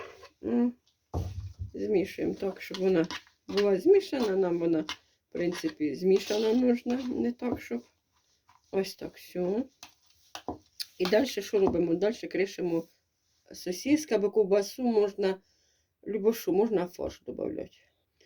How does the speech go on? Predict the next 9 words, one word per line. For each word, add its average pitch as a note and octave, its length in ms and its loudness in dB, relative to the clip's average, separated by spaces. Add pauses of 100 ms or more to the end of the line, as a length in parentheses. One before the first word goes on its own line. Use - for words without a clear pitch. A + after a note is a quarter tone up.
(500)
І B3 80 -6
так, G3 240 2
продовжуємо A3 520 4
заготовляти. C4 720 4 (340)
Можна B3+ 480 6
кришити G#3 640 -2 (140)
і C4 100 -2
отако, A3+ 680 0 (1000)
такими G3+ 480 -2